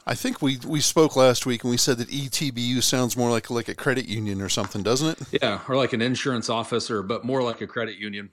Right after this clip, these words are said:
Speaker 2: more,
Speaker 1: Yeah.
Speaker 2: more
Speaker 1: In-,
Speaker 2: than anything.
Speaker 1: insurance
Speaker 2: Yeah.
Speaker 1: office sounds good, too. I mean, it just doesn't sound like a college. Right?
Speaker 2: E T B U.
Speaker 1: Yeah, E T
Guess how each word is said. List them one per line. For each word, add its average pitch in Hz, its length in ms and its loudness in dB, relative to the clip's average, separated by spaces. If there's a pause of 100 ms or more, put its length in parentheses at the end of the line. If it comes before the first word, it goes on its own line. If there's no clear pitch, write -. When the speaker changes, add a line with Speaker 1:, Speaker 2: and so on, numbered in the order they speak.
Speaker 2:
more, 151 160 4
Speaker 1:
Yeah. 98 180 0
Speaker 2:
more 135 140 2
Speaker 1:
In-, 117 40 0
Speaker 2:
than 113 120 -2
anything. 107 360 -4 (100)
Speaker 1:
insurance 214 420 4
Speaker 2:
Yeah. 131 80 8
Speaker 1:
office 123 240 2
sounds 107 260 0
good, 110 200 -2
too. 123 300 -2
I 165 100 -4
mean, 175 160 2
it 214 160 -4
just - 260 2
doesn't 127 160 2
sound 120 200 2
like 107 160 -2
a - 40 -18
college. - 540 0 (840)
Right? 120 180 0
Speaker 2:
E - 20 -4
T 170 180 -2
B 165 240 -4
U. 143 280 0 (480)
Speaker 1:
Yeah, 104 380 0 (120)
E 180 120 0
T 185 320 -4